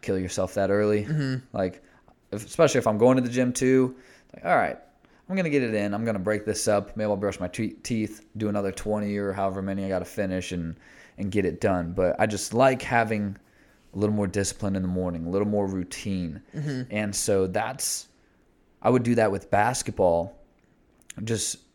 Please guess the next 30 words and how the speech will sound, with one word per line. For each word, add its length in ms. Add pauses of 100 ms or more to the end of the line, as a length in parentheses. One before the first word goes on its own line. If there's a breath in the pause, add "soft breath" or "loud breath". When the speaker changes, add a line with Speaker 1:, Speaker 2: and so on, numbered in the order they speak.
(240)
Speaker 1:
it 60
was 100
just 180
push-ups 520
every 200
day, 220
but 420 (340 soft breath)
that's 200
the 100
slight 360
edge. 220
So 180
it 60
reminded 440
me, 400 (480 loud breath)
uh, 240
it's 140
a 20
book 240
by 160
Jeff 380
Olson 420
called 220
The 80
Slight 260
Edge, 380 (520 soft breath)
and 220
it 100
revolves 480
around 600